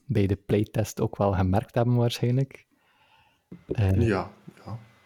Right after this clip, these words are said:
Speaker 2: Ja, simpel, ja en nee. De, de,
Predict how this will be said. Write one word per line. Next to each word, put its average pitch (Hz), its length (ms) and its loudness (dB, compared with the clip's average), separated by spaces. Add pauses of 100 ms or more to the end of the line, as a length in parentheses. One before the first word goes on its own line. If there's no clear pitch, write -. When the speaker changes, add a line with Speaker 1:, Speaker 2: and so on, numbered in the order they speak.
(560)
Speaker 2:
Ja, 113 280 2 (180)
simpel, 123 640 -2
ja 110 140 0 (100)
en 104 100 -2
nee. 113 300 0
De, 104 200 2
de, 104 380 -2